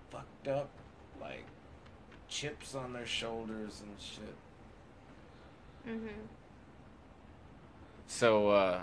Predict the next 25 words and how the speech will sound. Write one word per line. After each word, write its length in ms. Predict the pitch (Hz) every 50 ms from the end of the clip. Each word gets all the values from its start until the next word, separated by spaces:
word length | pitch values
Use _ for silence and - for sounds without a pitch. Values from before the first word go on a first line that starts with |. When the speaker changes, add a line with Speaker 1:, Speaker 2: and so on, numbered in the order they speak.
| - -
Speaker 1:
I, 220 | - 143 143 117 -
I 180 | - 113 123 127
don't 200 | 113 101 87 85
know. 200 | 82 78 80 85 90 - - - - -
Uh, 220 | 113 120 120 117
but 460 | 110 110 107 117 107 95 - - - -
definitely, 1120 | 170 175 175 - - - 156 151 151 - 139 135 135 131 127 123 120 120 120 127 127 117 - - - - - - - - - - - - - - - - - - - - - - - - - - - - - - - -
I 180 | - 117 131 139
don't 260 | 139 143 139 135 123 -
think 460 | - - 135 120 120 120 120 113 - - - - - 123 - -
they 140 | 147 151
should 300 | 151 - - 190 175 147 139 - - -
take 380 | - - 131 139 139 135 131 135 - - -
them 340 | 123 113 117 120 120 113 107
being 240 | 113 110 110 110
a 80 | 113 113
child 500 | 107 - - - 95 95 95 101 107 110
into 160 | 107 107 107
consideration. 1120 | 107 - 120 113 107 - - 131 123 139 143 151 - 247 262 214 - - 135 110 101 - 202
Like, 200 | 208 208 208 247
Speaker 2:
You 60 | 233
don't 300 | - 240 226 220 240 226 -
think 200 | 226 214 214 214
that 140 | 214 -
they 80 | -